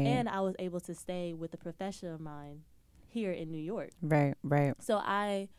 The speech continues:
Speaker 1: was able to have resources that aided me in my transition up here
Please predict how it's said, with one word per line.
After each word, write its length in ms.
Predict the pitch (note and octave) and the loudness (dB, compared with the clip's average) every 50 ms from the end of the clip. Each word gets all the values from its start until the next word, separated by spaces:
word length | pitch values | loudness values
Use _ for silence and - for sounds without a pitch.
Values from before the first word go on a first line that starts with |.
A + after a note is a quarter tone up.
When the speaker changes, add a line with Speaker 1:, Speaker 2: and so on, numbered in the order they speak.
| - - - - | -20 -20 -14 -4
Speaker 1:
was 160 | - G3+ G3+ - - | -2 -2 -2 0 -2
able 240 | G3 A3 G3+ G3+ F#3+ | -2 -2 -2 -4 -4
to 160 | - - F#3 | -4 -6 -6
have 300 | E3 F3 F3+ G3+ G#3 F#3 E3+ | -4 -4 -4 -4 -4 -4 -4
resources 800 | E3+ F3+ F#3 - - E3+ E3 E3 - E3+ D#3+ D#3+ D#3+ D#3+ D#3+ - - - F3 E3 | -4 -4 -4 -4 -4 -6 -6 -6 -6 -6 -6 -6 -6 -8 -10 -16 -20 -14 -8 -6
that 260 | E3+ D#3+ D#3 D#3 - | -6 -4 -4 -6 -6
aided 300 | - E3+ F3+ F#3 F3+ F3 | -4 -4 -2 -2 -2 -4
me 180 | E3+ E3 D#3 D#3 | -4 -6 -6 -6
in 80 | D#3 | -6
my 140 | D#3 D#3 D#3 | -6 -6 -8
transition 680 | D#3 - - D#3 D#3 C#3+ D#3 E3+ E3+ D#3+ - D#3+ D3+ D3 - | -8 -8 -8 -8 -8 -6 -4 -6 -6 -6 -6 -8 -10 -8 -8
up 160 | - D3+ - | -10 -10 -8
here 240 | - D#3 D3+ D3 | -10 -8 -8 -8